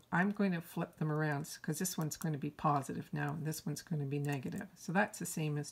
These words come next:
two minus root two, right? If I do two minus root two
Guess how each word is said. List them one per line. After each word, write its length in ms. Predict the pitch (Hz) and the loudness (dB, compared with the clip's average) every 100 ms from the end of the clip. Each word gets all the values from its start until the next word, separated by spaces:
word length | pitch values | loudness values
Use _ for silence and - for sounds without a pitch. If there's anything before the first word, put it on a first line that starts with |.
| - | -10
two 340 | - 165 180 | -2 2 4
minus 680 | 175 151 156 175 196 170 - | 4 4 4 6 4 2 -2
root 200 | 180 143 | -4 -4
two, 320 | - 139 175 302 - - - _ | -4 -2 0 -2 -10 -20 -20 _
right? 160 | 254 254 | -8 -4
If 80 | - | -4
I 60 | |
do 300 | 156 170 175 - _ _ | 0 0 -2 -8 _ _
two 340 | - 160 170 240 - _ _ _ - | -4 -2 0 -2 -10 _ _ _ -2
minus 300 | 147 190 - | 0 0 -4
root 160 | 240 | -6
two 260 | - 151 202 | -2 -2 -2